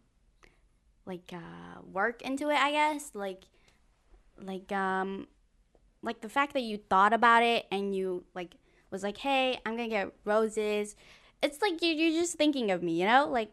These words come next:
that's just nice. Like, like, hey, maybe she wants to see some roses on Valentine's Day, and it doesn't have to be extravagant,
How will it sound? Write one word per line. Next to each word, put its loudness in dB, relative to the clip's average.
that's -2
just -6
nice. -2
Like, -12
like, -8
hey, 4
maybe -2
she -8
wants -2
to -12
see -6
some -2
roses 0
on -2
Valentine's 0
Day, 2
and 0
it -4
doesn't -4
have 0
to -4
be -2
extravagant, -2